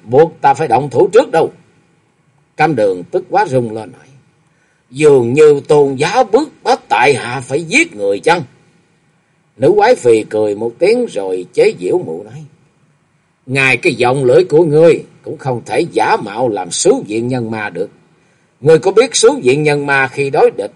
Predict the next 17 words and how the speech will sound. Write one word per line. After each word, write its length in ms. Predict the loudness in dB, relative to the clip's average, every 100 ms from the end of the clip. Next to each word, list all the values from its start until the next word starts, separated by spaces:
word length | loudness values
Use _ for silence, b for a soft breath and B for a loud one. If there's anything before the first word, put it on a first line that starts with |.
| _ -6
chẳng 260 | -4 0
bao 180 | 2 0
giờ 260 | 0 -2 -2
nói 160 | -2 -2
tới 180 | 2 2
ba 320 | 2 0 -2
câu 280 | -2 -2 -2
không 140 | -10 -14
hả?" 100 | -16 -18 _ _ _ _ _ _ _ _ _ _ -4
Tam 160 | 0
Đường 220 | 2 0
nộ 160 | 0 -2
khí 200 | 0 0
sung 260 | 0 -2 0
thiên 260 | -2 -2 -6
quát 300 | -6 -8 -14
to, 180 | -16